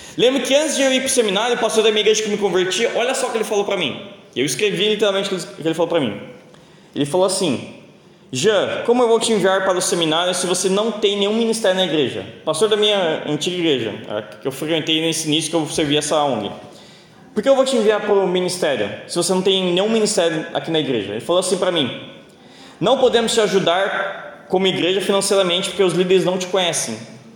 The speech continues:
Eu vi isso, foi a primeira fase quando eu falei, "Pastor, pastor, eu tô indo pro seminário, todo animado e tal." Ele falou pra mim, "Jean, a gente não vai te enviar, porque você não faz nada dentro da igreja."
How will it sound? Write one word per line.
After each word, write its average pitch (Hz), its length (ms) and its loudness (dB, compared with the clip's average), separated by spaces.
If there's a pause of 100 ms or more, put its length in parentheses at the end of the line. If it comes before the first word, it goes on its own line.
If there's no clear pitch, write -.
(140)
Eu 196 140 4
vi 254 240 2
isso, - 120 0
foi 208 80 2
a - 40 0
primeira 247 300 0
fase 240 180 0
quando 226 120 2
eu - 20 -6
falei, 226 160 4
"Pastor, 196 260 0
pastor, 185 380 2
eu 151 80 2
tô 190 100 2
indo 196 80 2
pro 185 80 -4
seminário, 180 580 0 (400)
todo 254 160 4
animado 208 480 4
e 185 40 2
tal." - 760 -2 (460)
Ele 185 100 2
falou 190 120 0
pra 202 100 4
mim, 185 80 2
"Jean, 202 200 2
a 185 40 0
gente 170 220 -2
não 185 80 -2
vai 196 100 0
te 196 140 -2
enviar, 131 420 -2 (220)
porque - 180 0
você 214 160 -2
não 220 60 0
faz 220 180 0
nada 202 220 0
dentro 170 140 0
da 151 60 2
igreja." 104 380 -2